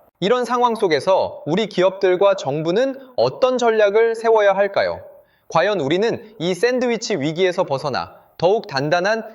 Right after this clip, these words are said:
대한민국 반도체 생태계를 구축할 수 있을까요? 여러분의 생각은 어떠신가요?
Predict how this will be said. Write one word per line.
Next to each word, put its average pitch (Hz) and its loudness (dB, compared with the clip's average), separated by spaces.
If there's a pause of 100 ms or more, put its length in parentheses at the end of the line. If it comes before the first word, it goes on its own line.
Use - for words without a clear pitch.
(100)
대한민국 175 -2
반도체 165 -4
생태계를 180 -2
구축할 180 -4
수 180 -4
있을까요? 117 -4 (400)
여러분의 196 2
생각은 208 0
어떠신가요? 156 -2